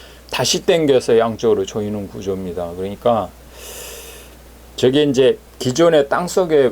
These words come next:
묻혀 있는 거를 연결하려면 저런 그 피브이씨 관에 저런, 예, 일대일 연결 그, 이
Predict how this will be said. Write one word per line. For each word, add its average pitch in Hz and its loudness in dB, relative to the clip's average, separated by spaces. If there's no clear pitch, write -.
묻혀 120 0
있는 165 2
거를 113 4
연결하려면 143 2
저런 113 0
그 104 -8
피브이씨 156 0
관에 101 -2
저런, 98 -6
예, 92 -6
일대일 123 4
연결 110 2
그, 98 -8
이 92 -10